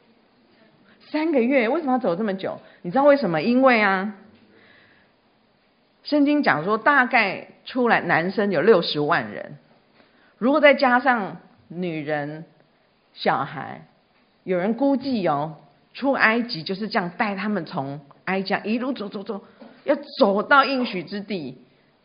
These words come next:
大概两百万人。不要说两百万，两百个人走路就很难了，对不对？你有没有去过毕业旅行？哇，那带队那真的很可怕，对不对？两百个人容不容易？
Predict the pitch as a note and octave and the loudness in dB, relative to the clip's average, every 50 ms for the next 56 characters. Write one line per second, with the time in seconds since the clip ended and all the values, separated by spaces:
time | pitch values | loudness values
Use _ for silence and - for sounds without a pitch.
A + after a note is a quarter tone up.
0 | _ _ _ _ - G3 G3+ G3+ F#3 E3 C3 A#2 F3 - - E2+ F#2+ C3+ C#3 A2 | _ _ _ _ -10 -6 -6 -4 -2 -2 -4 -4 -6 -6 -8 -8 -8 -8 -10 -10
1 | - - - - D3 D3 _ _ _ _ _ _ _ _ _ _ _ _ _ _ | -12 -16 -18 -18 -20 -20 _ _ _ _ _ _ _ _ _ _ _ _ _ _
2 | - - _ _ _ _ _ - - C#4 C#4+ C#4+ C4+ D#4 C4 A3+ G#3+ G#3+ F#3 C#3+ | -20 -20 _ _ _ _ _ -4 0 2 2 2 2 2 2 4 4 4 4 4
3 | D3 G3+ G3 C3+ - - F#3 G#3 G3+ G#3 D4 F4 D4+ - G3 D#3 D#3 E3+ E3+ D#3+ | 4 4 2 2 0 2 4 6 6 6 4 4 6 6 6 6 6 4 2 2
4 | D#3+ E3+ F3 - D3+ D3 F3 G#3+ A3 F3+ F3+ A3 G#3 G#3+ D#3+ C#3 C3 A2+ A2 A#2+ | 2 0 0 0 0 0 2 0 0 0 0 0 0 0 0 -2 -4 -4 -4 -6
5 | A#2+ C3 D3 D3+ D3+ C#3 F#3+ A3 B3 C4 C4 B3 A#3 A3 A#3 - C4 A#3 A3 A#3 | -6 -4 -4 -2 -2 0 0 2 2 2 2 2 0 -2 -2 -6 -6 -4 -2 0
6 | A3+ G#3+ F#3+ F3 D#3 - - - - - A3+ A3+ G#3+ G3 D#3+ D3+ C3+ B2+ - - | 2 2 2 2 0 -4 -8 -8 -4 -2 2 2 2 2 2 -2 -4 -6 -8 -10
7 | C3 A2+ A#2 C#3+ C#3 - _ _ _ _ _ _ _ _ _ _ _ _ _ _ | -10 -10 -10 -12 -14 -18 _ _ _ _ _ _ _ _ _ _ _ _ _ _
8 | _ _ _ - G#3+ G#3 A3 C4+ C#4+ - - - - - - _ _ _ _ _ | _ _ _ -4 -2 0 2 2 0 0 -4 -10 -18 -20 -20 _ _ _ _ _
9 | _ _ _ - D4+ C4 A#3+ A3+ A#3+ C#4 C4 C4+ C#4 C4 C4+ C4+ B3 A3 G3+ A3 | _ _ _ -2 0 0 0 2 2 2 4 4 2 2 2 0 0 0 -2 -2
10 | A3 - G3+ D#3+ C#3 C3 F3+ G#3 F3 D#3+ D#3 D#3+ D#3 D3+ D3+ C3+ B2+ D#3 - - | -4 -4 -6 -4 -4 -4 -4 -4 -4 -4 -4 -4 -4 -4 -6 -6 -8 -10 -16 -20
11 | _ _ _ _ - F3+ F#3+ F#3+ C4+ E4+ D#4 B3 G3 F#3 E3+ F3 E3+ D#3+ D#3 D#3 | _ _ _ _ 0 2 2 2 2 4 6 6 6 6 4 2 2 0 -2 0
12 | D3+ F3+ F3 G3+ A3 G3+ F3 E3+ F3+ F3 D#3 C#3+ | 0 0 2 2 2 2 2 0 -2 -6 -6 -8